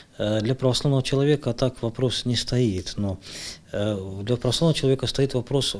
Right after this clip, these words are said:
по-другому, стоит, «а спасусь ли я? Войду ли я в Царствие Небесное?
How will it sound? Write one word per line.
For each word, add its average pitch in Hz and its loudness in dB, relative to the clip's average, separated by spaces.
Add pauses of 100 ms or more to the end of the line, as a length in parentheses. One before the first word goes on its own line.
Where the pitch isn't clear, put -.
по-другому, 113 -2
стоит, 107 -4
«а 110 -4
спасусь - -2
ли 143 2
я? 101 -2 (1500)
Войду 151 4
ли 131 4
я 123 6
в 107 -4
Царствие 120 -2
Небесное? 117 -2